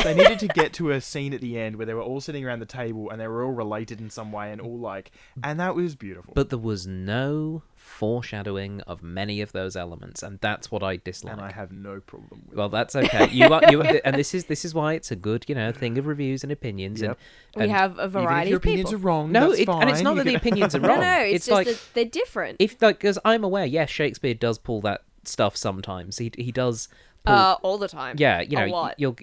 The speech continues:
Speaker 2: but, but I, I do, I tend to like it less when it's, it's not foreshadowed or potentially set up. The only thing we really have any warning about,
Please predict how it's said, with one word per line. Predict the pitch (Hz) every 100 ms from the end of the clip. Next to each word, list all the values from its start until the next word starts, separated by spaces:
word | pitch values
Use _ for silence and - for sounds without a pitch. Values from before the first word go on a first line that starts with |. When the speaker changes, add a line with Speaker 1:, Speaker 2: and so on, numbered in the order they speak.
| - -
Speaker 2:
but, | 156 143 _
but | 147 - _ _ _ _ - _
I, | 135 139 -
I | 139
do, | - 147 147
I | 139
tend | 127 - 160 160
to |
like | 131 127 -
it | -
less | 123 117 - -
when | 101
it's, | 101 - - _ - _
it's | 120 120
not | 123 104 _
foreshadowed | - 120 107 101 101 95 95 92
or | 92 95 90
potentially | - 104 95 - 95
set | - 104
up. | 98 85 -
The | 127
only | 139
thing | 139 120
we | 113
really | 107 104 98
have | 104 -
any | 107 107
warning | 95 95 107 110 101
about, | 104 90 87 -